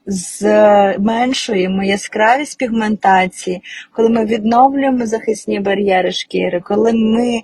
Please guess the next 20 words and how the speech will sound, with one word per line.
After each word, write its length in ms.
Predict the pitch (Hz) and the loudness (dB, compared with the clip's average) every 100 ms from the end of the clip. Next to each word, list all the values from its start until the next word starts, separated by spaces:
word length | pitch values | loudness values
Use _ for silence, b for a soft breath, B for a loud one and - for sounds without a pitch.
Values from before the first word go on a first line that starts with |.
| B B B - | B B B -2
е, 80 | 214 | 0
відновлюємо 800 | 208 208 240 247 240 220 214 | 0 2 2 2 -2 0 0
нашу 540 | 214 214 226 220 226 208 | 0 2 2 2 0 0
шкіру, 760 | - - 233 254 302 262 202 | 0 -2 -2 0 2 2 4
її 300 | 202 208 208 | 2 0 0
імунітет 640 | 226 214 208 202 196 220 247 | 2 2 2 0 0 0 0
взимку, 640 | 233 - 247 226 208 190 - b b _ - | -2 -6 -2 0 -2 -4 -8 b b _ 0
то 300 | 220 208 - | 2 2 0
щоліта 840 | - - 208 208 262 302 294 277 - | -6 -4 -2 -4 -4 -2 0 0 -2
ми 120 | 214 | -4
не 120 | 214 | -2
будемо 400 | 202 214 226 220 | -2 -2 -2 -2
отримувати 720 | 208 202 208 220 208 202 202 190 B B | -2 -2 -2 -2 -2 0 0 -2 B B
більше 460 | - 190 214 202 202 | -4 0 0 0 -4
темні 380 | 185 180 185 185 | 0 0 -2 -4
пігментні 580 | 180 175 170 165 175 165 | -6 -6 -4 -6 -6 -6
плями. 400 | 175 156 160 175 | -2 -2 -2 -6
Це 200 | - 214 | 0 2
є 160 | 208 | 4
важливо. 680 | 190 190 190 185 170 160 - | 2 0 2 2 2 -2 -8